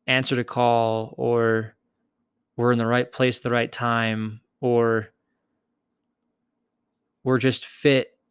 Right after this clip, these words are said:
for a certain situation and made the best of it and just did what seemed to be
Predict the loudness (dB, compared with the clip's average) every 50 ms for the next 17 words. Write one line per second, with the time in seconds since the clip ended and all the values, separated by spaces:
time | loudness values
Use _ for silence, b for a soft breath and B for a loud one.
0 | _ _ _ _ _ _ _ _ _ _ _ _ _ _ _ _ _ _ _ _
1 | _ _ -4 0 2 2 2 2 0 2 2 2 2 0 -2 -4 -4 -2 -2 0
2 | 0 0 0 0 -2 -4 -6 -6 -6 -8 -12 -16 _ _ _ _ _ _ _ _
3 | _ _ _ _ _ _ -4 0 2 2 2 2 0 0 2 2 0 0 0 -2
4 | 0 0 0 -2 -2 -6 _ _ _ _ _ _ _ _ _ _ _ _ _ _
5 | _ _ _ _ _ _ _ _ -4 -2 -2 -2 -2 -4 -6 -4 -2 -2 -2 -2
6 | -4 0 _ 4 4 4 4 2 2 2 2 2 0 -4 -12 -16 -16 -12 -10 -6
7 | -2 0 0 0 0 -2 -4 -4 -4 -4 -4 -6 -10